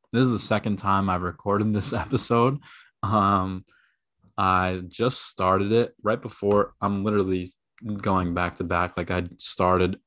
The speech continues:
recording one probably at about two thirty, and it's, like, three forty-five right now. Um, I used to do this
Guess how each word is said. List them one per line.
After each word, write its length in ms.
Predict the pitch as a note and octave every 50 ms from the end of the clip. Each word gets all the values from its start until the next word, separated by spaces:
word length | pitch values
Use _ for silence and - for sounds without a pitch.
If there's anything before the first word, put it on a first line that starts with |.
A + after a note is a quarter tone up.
| _ _
recording 640 | - G2+ G2 - - - G2+ F#2+ F#2 F#2 F2+ F2 F2
one 360 | E2+ F2 F2 F2 F2+ G2+ A#2+ - _ _ _ _ _ _
probably 600 | - - G#2 G#2 A2 A2 G2+ G2 G#2 G2+ G2 F#2+
at 160 | F2+ F2+ F2+ F2+
about 400 | F2 F#2 F2+ F2 F2 F2 - - _ _ _ _ _ _ _ _ _ -
two 240 | - - B2 A2
thirty, 400 | G2+ - F#2+ F2 F2+ F#2 G2 G2+
and 100 | F#2+ F2+
it's, 120 | F2+ F2 F2
like, 180 | F2+ F2 F2 - -
three 220 | - F#2+ G2 F#2+
forty-five 560 | F#2 - F#2+ F#2 F#2 F#2 F2+ - F2 F2+ F#2 F2+
right 180 | F2+ F2+ F2
now. 360 | F2 F2 F2 F2+ G2 A#2+ C3 _ _ - - - - - - _ -
Um, 560 | - G2+ G2 G2 G2 F#2+ F2+ F2+ F2+ F#2 F#2+ _ _ _ _ _ _ _ _ _ _ _ _ _ _ _ _ _ _ _ _ _ _ _ _ _ _ _ _ _ -
I 60 | A2+
used 220 | A2 B2 B2+ -
to 60 | - D3
do 260 | A2 F#2+ A2 A2+ A2+
this 420 | A#2 A#2 A#2+ B2 - - - -